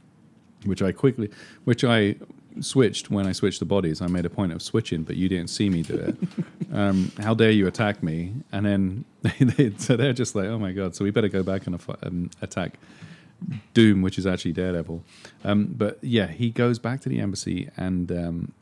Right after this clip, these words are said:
Speaker 1: he makes an announcement. And he announces that Latveria is declaring war on pretty much all of its neighboring countries.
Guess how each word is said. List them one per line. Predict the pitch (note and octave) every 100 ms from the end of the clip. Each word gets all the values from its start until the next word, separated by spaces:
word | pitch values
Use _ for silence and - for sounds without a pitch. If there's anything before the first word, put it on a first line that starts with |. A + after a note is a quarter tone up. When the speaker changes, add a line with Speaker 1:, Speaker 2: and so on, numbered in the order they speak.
| -
Speaker 1:
he | G#2
makes | G#2 G#2+
an | G2+
announcement. | F2+ G2 G#2 - D#2 - _ _ _ _ _ _ _ -
And | E2+ E2
he | F2+ F#2 -
announces | F#2 G2+ B2 - E2+ -
that | E2+ E2+
Latveria | F2 F2 - G2+ G2+ F2 E2+ F2+ - - - -
is | F2+
declaring | - - G2 F#2 F2 F2+
war | G2 F#2+ E2+ D#2 -
on | F#2 F2 E2+ - -
pretty | E3+
much | E3+ B2 -
all | A2+ G#2
of | G2
its | -
neighboring | F2+ F#2+ F2+ F2
countries. | E2+ F#2 F2 E2+ - -